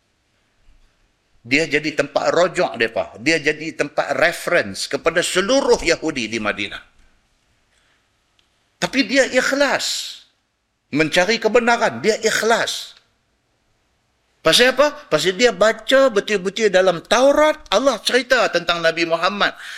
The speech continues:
Bila sampai ke pengetahuan dia, kata ada satu orang di Makkah. Katanya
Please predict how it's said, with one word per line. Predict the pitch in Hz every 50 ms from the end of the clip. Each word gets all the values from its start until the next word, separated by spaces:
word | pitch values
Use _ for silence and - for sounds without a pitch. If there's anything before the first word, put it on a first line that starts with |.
| - -
Bila | - - 180 196 196
sampai | 185 - - 247 285 294 - - 302 294 285
ke | - - 202 -
pengetahuan | - 190 180 180 180 - 190 175 170 180 190 208 214 208
dia, | 208 277 285 294 285 - - - - -
kata | - 190 - - 214 196 - 190
ada | 214 220 269 254
satu | 240 - 226 226 226 226 233 226 233 233
orang | - 269 285 285 277 247 - - - _
di | - 170 247 247
Makkah. | 220 226 262 269 - - _ - - 220 - - - - - - _ _ - - _ _ _ _ _ _ _ _ _ _ _ _
Katanya | _ - 233 233 - - - 294 294 302 294 294 302 320 330 339 339 339 - - -